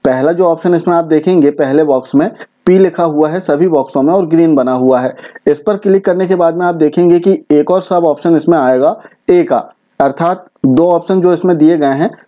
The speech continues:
पहला जो ऑप्शन यदि छात्र प्रेजेंट है तब पी ही रहने देना है और यदि छात्र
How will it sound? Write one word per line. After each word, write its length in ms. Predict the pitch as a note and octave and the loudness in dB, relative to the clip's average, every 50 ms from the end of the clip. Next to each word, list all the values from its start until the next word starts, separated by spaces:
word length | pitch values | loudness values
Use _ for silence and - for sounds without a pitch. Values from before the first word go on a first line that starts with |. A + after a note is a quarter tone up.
| _ - | _ -4
पहला 260 | C#3 C3 C3 C#3+ E3 | -2 -2 0 0 0
जो 160 | F3+ E3 F3+ | 0 0 0
ऑप्शन 300 | E3+ E3 D#3+ - F3+ F3 | 0 0 0 -2 0 0
यदि 140 | E3+ E3 E3+ | 2 0 0
छात्र 360 | E3 - E3 D#3 D#3+ D#3+ E3+ | -2 -2 -2 -2 -2 -4 -4
प्रेजेंट 460 | D3+ - C3 B2+ C#3 D#3 E3 E3+ E3 | -2 -2 0 2 2 2 0 0 -2
है 120 | E3 D#3+ - - - - _ _ - | -4 -4 -6 -8 -16 -20 _ _ -4
तब 200 | E3 E3 D#3+ - - | -4 -4 -4 0 0
पी 100 | C#3+ D3 | 2 2
ही 160 | D3+ E3+ F#3+ | 4 2 2
रहने 280 | F3+ F3+ E3+ E3 F3 F3 | 2 2 0 0 0 0
देना 240 | E3 E3+ E3 E3+ E3+ | 2 2 2 0 0
है 160 | E3 E3+ F#3 | 0 0 0
और 140 | F#3+ F3+ E3 | 0 0 0
यदि 160 | E3 D#3+ F3 | 2 0 0
छात्र 420 | E3+ - D#3+ D#3 D#3 D#3 - B2 | -2 -2 -2 -2 -2 -2 -4 -6